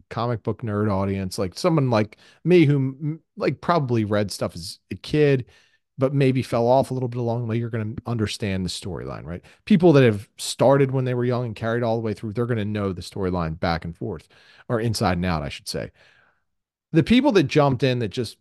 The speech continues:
liked the movies and probably didn't know anything from the comic books,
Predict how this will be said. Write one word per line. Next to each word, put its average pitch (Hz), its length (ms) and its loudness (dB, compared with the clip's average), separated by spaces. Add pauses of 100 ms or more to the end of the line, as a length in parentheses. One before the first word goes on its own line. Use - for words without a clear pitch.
liked 120 400 0
the 117 80 -2
movies 120 460 2
and 98 140 -6
probably 113 340 -2
didn't 98 200 -6
know 98 200 -4
anything 98 380 -4
from 104 120 -10
the 95 80 -6
comic 104 320 -6
books, - 260 -6